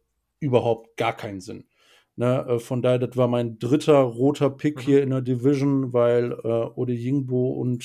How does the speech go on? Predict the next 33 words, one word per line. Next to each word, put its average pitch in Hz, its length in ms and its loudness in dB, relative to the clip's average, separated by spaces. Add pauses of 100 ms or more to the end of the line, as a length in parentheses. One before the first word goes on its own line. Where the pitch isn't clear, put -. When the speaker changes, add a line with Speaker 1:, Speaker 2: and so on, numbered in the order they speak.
(100)
Speaker 1:
Travis 123 360 -4
Etienne 123 360 -6
auch 127 180 -4
entsprechend 127 580 -8
schon 127 180 -8
mal, 117 220 -2
äh, 120 340 -4
angedeutet 135 720 0
worden 135 380 0
waren. 147 520 0 (680)
Äh, 127 240 4
ja, 123 200 4
so 135 180 0
viel 139 340 2
zu - 180 -8
dem 127 160 2
Schlechten. 147 600 -2
Was, - 560 -4
ähm, 123 420 -2 (1400)
ich - 200 -4
gut 190 220 -4
find, 175 400 -2
äh, 131 260 -4
einen 135 180 -2
meiner 127 240 0
Lieblingspicks: 151 1200 -6 (680)
äh, 131 500 0
Elijah 127 360 0
Molden 156 580 -2 (500)
zum 127 240 -10
Titans. 139 260 -2
Speaker 2:
Oh 123 80 -4
ja, 107 160 -4